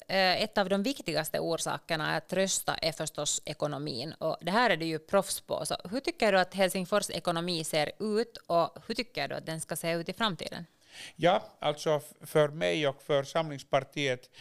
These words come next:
Speaker 2: består de-, den här frågan av två delar. Dels att Helsingfors stad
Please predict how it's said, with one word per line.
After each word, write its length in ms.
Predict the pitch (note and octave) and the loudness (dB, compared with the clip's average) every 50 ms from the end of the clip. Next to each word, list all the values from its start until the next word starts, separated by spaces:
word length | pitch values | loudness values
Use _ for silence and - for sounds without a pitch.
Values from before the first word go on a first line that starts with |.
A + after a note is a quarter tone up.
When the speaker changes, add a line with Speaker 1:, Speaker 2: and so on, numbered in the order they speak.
| - - - - _ | -20 -20 -20 -8 _
Speaker 2:
består 600 | - C#3+ C#3 - - - D3+ C3+ B2 A#2 A#2+ - _ _ | 0 0 0 0 0 0 2 2 2 2 -2 -6 _ _
de-, 320 | - - - - C3 B2+ - - - | -20 -4 0 2 2 2 0 -4 -12
den 240 | - D#3 C#3+ C#3 C3+ | 0 2 2 4 4
här 120 | C3+ B2+ B2 | 2 0 0
frågan 380 | - C#3+ C3+ B2+ A#2+ B2 A#2+ | 0 0 -2 0 0 0 0
av 120 | A#2+ A#2+ A#2 | 0 0 0
två 520 | - - - C#3+ C#3+ C3+ C3 A#2+ A2 G#2 - - _ _ _ _ _ _ - - | -2 -8 -2 2 4 6 6 6 6 4 0 -6 _ _ _ _ _ _ -20 -10
delar. 440 | _ C3+ B2 A#2+ A2+ A2 G#2 G#2+ - - - - - | _ 2 4 4 4 2 0 -6 -8 -12 -16 -18 -4
Dels 340 | - D3+ E3+ F3 D#3+ - - | 0 2 2 2 2 0 -4
att 140 | C#3+ C3+ - | -6 -4 -2
Helsingfors 500 | C#3+ C#3 C3 - - B2 C3 C#3 C3 - | -2 -2 -2 -4 -8 -8 -4 -4 -4 -4
stad 500 | - - - E3 E3 D#3+ C3+ A2+ G2 | -4 -2 2 4 4 4 4 2 -2